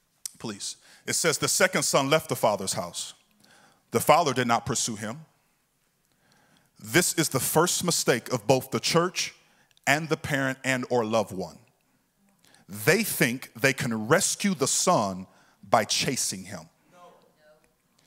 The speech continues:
This pursuit is filled with negotiations,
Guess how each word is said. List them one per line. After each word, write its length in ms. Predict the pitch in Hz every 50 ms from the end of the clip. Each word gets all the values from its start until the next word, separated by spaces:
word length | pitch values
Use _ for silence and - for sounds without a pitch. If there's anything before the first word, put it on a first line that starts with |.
| _ _ _ _ _ _ _
This 420 | - 104 110 113 175 202 - - -
pursuit 500 | - 233 202 - - - 220 214 220 208 - -
is 300 | 165 147 - - - -
filled 560 | - - 262 226 143 104 95 90 87 - - _ _ _ -
with 340 | 120 139 135 - - - -
negotiations, 1040 | 117 120 107 117 113 110 - - 104 110 113 143 160 - - 196 202 - - - -